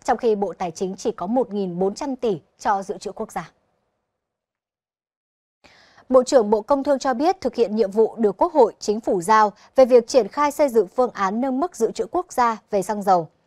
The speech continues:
Bộ đã tích cực triển khai và bốn lần trình Thủ tướng phê duyệt. Trong phương án trình lần thứ tư vào ngày hai mươi bảy tháng mười hai năm hai nghìn không trăm hai mươi hai, đề xuất từ năm hai nghìn không trăm hai mươi ba đến năm hai nghìn không trăm hai mươi lăm,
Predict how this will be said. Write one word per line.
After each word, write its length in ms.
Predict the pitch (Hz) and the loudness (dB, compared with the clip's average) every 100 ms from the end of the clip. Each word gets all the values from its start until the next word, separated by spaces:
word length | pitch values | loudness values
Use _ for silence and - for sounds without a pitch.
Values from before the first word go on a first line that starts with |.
| _ _ - | _ _ 0
Bộ 140 | 233 | 2
đã 80 | 226 | 2
tích 200 | 240 339 | -4 0
cực 200 | 240 190 | 0 0
triển 240 | - 214 | -2 -2
khai 300 | 165 226 220 208 | 0 2 2 2
và 100 | 185 | -2
bốn 200 | 190 202 | 0 0
lần 240 | 311 214 | -2 -2
trình 180 | 185 196 | -2 -2
Thủ 120 | 185 | -4
tướng 140 | 175 185 | -6 -4
phê 180 | 311 | -2
duyệt. 260 | 277 220 180 _ _ - - _ | 2 2 2 _ _ -20 -20 _
Trong 180 | 320 277 | 0 2
phương 180 | 269 233 | 0 -2
án 200 | 196 226 | -4 -2
trình 200 | 277 214 | -2 0
lần 140 | 196 | 0
thứ 120 | 214 | 0
tư 240 | 220 269 247 | 4 4 4
vào 200 | 226 202 | 0 -2
ngày 160 | 196 | -2
hai 140 | 196 240 | -2 -4
mươi 140 | 233 | -2
bảy 260 | 208 190 156 | 2 0 0
tháng 200 | - 214 | -8 -4
mười 120 | 214 | -2
hai 300 | 165 233 226 220 - | -2 -2 -4 -6 -6
năm 160 | 233 240 | -4 -2
hai 100 | 233 | -2
nghìn 180 | 196 | -6
không 160 | 160 220 | -4 -6
trăm 160 | 220 214 | -4 -6
hai 120 | 208 | -4
mươi 120 | 208 | -6
hai, 300 | 214 214 196 _ _ _ - | 0 0 0 _ _ _ 2
đề 140 | 254 | 4
xuất 220 | 254 392 | 4 -2
từ 100 | - | 0
năm 160 | 240 285 | -2 -2
hai 100 | 294 | -4
nghìn 180 | 247 185 | -4 -4
không 180 | 254 | -4
trăm 180 | 240 254 | -4 -6
hai 120 | 240 | -4
mươi 140 | 240 233 | -4 2
ba 260 | 226 240 226 - - | 4 4 2 -6 -2
đến 140 | 226 | 0
năm 140 | 269 | 0
hai 140 | 285 285 | -4 -4
nghìn 160 | 220 | -6
không 200 | - 226 | -6 -8
trăm 220 | 220 240 214 | -4 -4 -4
hai 220 | 214 233 | -6 -4
mươi 140 | 226 | 0
lăm, 200 | 226 226 | 2 2